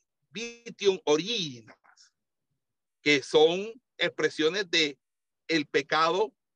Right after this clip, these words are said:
o la tradición del pecado, la naturaleza corrompida o corru-, la corrupta naturaleza y el vicio original. Tertuliano,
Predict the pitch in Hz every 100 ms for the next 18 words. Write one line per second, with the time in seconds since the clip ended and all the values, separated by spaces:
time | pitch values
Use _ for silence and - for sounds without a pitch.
0 | _ _ _ _ _ _ _ _ _ _
1 | _ _ - 151 151 143 - 147 139 -
2 | 165 202 208 165 151 - 151 _ _ _
3 | _ _ _ _ - 151 180 - _ _
4 | _ _ _ _ _ _ _ _ _ _
5 | - 151 151 151 143 151 139 147 175 196
6 | 180 160 143 123 113 214 233 170 143 135
7 | 131 131 _ - 135 131 131 139 196 -
8 | 180 160 139 123 123 170 - - _ _
9 | _ _ _ _ _ _ _ _ _ _
10 | _ _ - 170 214 - 143 139 139 247
11 | - 180 151 143 - 131 131 101 - _
12 | _ _ _ _ _ _ _ _ _ _
13 | _ _ _ _ _ _ 208 180 - 180
14 | 220 262 196 208